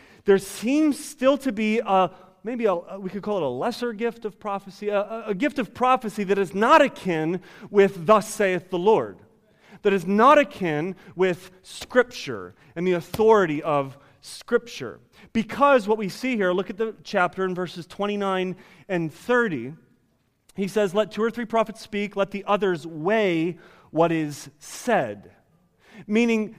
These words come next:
there is this kind of prophecy happening in the church in Corinth in which,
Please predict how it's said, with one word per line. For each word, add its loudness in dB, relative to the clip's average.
there 8
is 0
this -2
kind -4
of -6
prophecy 2
happening 2
in -2
the -4
church -4
in -6
Corinth 0
in 2
which, 2